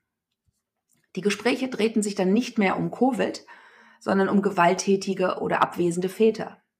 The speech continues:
Darum, dass Menschen starke Entwertungen erfahren hatten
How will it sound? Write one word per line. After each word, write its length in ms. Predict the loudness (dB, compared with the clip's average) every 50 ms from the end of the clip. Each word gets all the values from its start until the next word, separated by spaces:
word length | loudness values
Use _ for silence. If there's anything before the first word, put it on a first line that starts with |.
| _ _ _ _ _ _ _ _ _ -20 -20 _ -6
Darum, 260 | -2 -2 0 0 0
dass 200 | 0 -2 -2 -2
Menschen 420 | -2 0 0 0 0 0 0 0 0
starke 640 | 2 4 4 4 4 2 0 -2 -6 -6 -8 -10 -6 -6
Entwertungen 720 | -4 0 4 6 6 6 4 4 0 0 2 0 0 -2
erfahren 540 | -2 -4 -4 -6 -4 -4 -4 -6 -8 -8 -8
hatten 360 | -10 -10 -12 -16 -18 -18